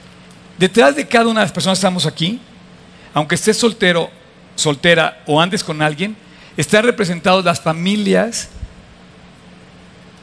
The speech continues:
los hijos que esa ciudad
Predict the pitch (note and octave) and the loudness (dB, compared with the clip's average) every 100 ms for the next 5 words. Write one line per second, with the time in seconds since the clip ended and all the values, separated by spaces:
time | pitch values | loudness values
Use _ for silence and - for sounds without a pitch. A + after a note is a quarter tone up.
0 | - - - - - D3+ D3 G#3 G#3+ - | -20 -20 -20 -20 -6 -2 0 2 0 -2
1 | F3+ B3 - - - - - - - - | -4 -4 -10 -14 -20 -20 -20 -20 -20 -20
2 | - - - - - - F3+ G#3+ F3+ E3+ | -20 -20 -20 -20 -12 -2 0 0 0 0
3 | E3 E3+ | 2 0